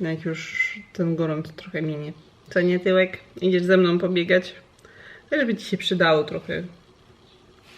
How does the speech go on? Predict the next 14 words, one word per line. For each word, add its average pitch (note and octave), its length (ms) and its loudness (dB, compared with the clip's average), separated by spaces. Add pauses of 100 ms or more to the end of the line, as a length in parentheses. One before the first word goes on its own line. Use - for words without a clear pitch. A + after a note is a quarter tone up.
(760)
schudnąć. E3 640 -2 (500)
A F#3 40 0
nie F3+ 120 4
tylko F#3+ 240 2
żryć G#3+ 460 4
i G#3+ 140 0
żryć. E3 500 0 (1400)
I F3+ 60 2
mamę F3 340 4
daj E3 220 2
saszetkę, G3 840 2
mamę D#3 280 0
daj G3 240 -8
chrupka. G3+ 1120 4